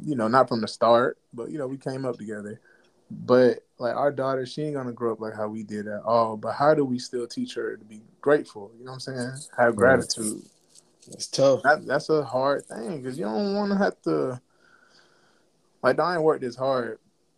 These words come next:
Speaker 1: to have to expose my kid to the trenches. Like, nah, I
Speaker 3: Yeah.
Speaker 1: want her in these private schools. I want her doing well,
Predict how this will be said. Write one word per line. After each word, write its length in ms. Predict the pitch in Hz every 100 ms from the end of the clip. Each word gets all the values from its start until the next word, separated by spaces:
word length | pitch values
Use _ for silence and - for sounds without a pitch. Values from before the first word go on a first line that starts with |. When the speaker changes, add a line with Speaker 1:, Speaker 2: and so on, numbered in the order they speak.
| _ _ _ -
Speaker 1:
to 260 | 123 120
have 160 | 123 123
to 80 | 113
expose 460 | 110 - 120 123
my 180 | 120 117
kid 300 | 113 120 113
to 100 | -
the 80 | 107
trenches. 600 | - 123 120 101 101 104 _ _ -
Like, 200 | 135 139
nah, 120 | 185 185
I 60 | 139
Speaker 3:
Yeah. 40 | 147
Speaker 1:
want 180 | -
her 60 | 147
in 60 | 147
these 140 | 135
private 380 | 131 135 131 127
schools. 360 | - 127 131 131
I 60 |
want 200 | 131 139
her 60 | 127
doing 340 | 123 120 117
well, 560 | 117 139 127 120 123